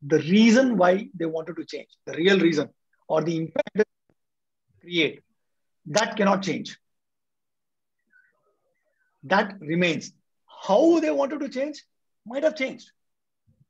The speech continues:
So the leaders might have said that, you know, "We do these three reorgs, we do this, this, this," but that might not how, that might not be how you are actually driving the change on the ground, because you've,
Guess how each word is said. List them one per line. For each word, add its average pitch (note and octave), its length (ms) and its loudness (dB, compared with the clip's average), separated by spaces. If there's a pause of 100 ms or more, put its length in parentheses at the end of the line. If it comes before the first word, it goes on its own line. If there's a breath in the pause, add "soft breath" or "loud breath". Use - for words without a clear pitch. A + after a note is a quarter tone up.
(960)
So F#3 140 -16
the F#3 140 -10
leaders A#3+ 420 0
might C4 180 -8
have C4 120 -2
said B3+ 240 -4
that, C4 100 2
you A#3+ 80 -4
know, C4 220 -4
"We A#3 380 -6
do A#3 220 -8
these A3 220 -12
three B3 240 -6 (140)
reorgs, B3 480 0
we A3+ 100 -10
do A#3 160 -6
this, C4 240 0
this, B3 280 -2
this," B3+ 300 2 (500)
but G#3+ 240 -2
that G#3 240 0
might B3 180 -2
not C4+ 260 0
how, A#3 460 -2
that G3 180 -8
might B3 140 -6
not C4+ 200 -2
be A#3+ 120 -6
how G#3+ 380 0 (320)
you G3+ 100 4
are A3 200 -2
actually A3 400 -6
driving F#3+ 380 -2
the G3 100 0
change F#3+ 320 -4
on F#3 140 -8
the F3+ 80 -4
ground, D3+ 300 -6 (1040)
because A#3+ 380 0
you've, A#3+ 280 -2